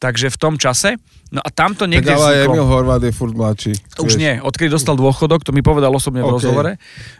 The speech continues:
Speaker 1: že odkedy dostal dôchodok z S N D, že došlo, tak odtedy už nie je mladší, že už...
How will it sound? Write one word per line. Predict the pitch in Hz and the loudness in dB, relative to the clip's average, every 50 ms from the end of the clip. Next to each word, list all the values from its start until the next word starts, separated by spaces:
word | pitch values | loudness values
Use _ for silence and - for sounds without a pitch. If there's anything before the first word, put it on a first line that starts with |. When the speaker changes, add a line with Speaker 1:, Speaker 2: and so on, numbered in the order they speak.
| - - | -12 -8
Speaker 1:
že | 127 | -6
odkedy | - 139 147 - - 151 135 | -4 -4 -4 -4 -2 -2 -2
dostal | 139 135 - 151 | -2 -2 -2 -2
dôchodok | 135 120 135 139 135 - 156 135 139 135 113 - | -2 0 -2 -2 -2 -2 -4 -2 -2 -4 -2 -4
z | - | -6
S | - - 139 131 - | -4 -4 -4 -2 -2
N | 147 127 123 | -4 -2 -2
D, | 123 131 | 0 -2
že | 127 123 123 | -2 -2 -4
došlo, | 123 123 127 - 160 160 165 160 | -4 -4 -4 -4 -4 -4 -4 -4
tak | - 135 123 110 - - | -6 -6 -8 -8 -10 -12
odtedy | - 131 139 - - - 147 131 131 123 | -10 -8 -8 -8 -6 -6 -6 -6 -6 -6
už | 127 127 107 110 127 | -8 -8 -8 -6 -6
nie | 131 131 131 | -6 -4 -4
je | 127 120 | -4 -4
mladší, | 120 120 120 110 - 117 | -4 -4 -4 -4 -6 -6
že | 107 117 120 | -6 -4 -4
už... | 127 123 - - - - | -4 -4 -6 -8 -10 -12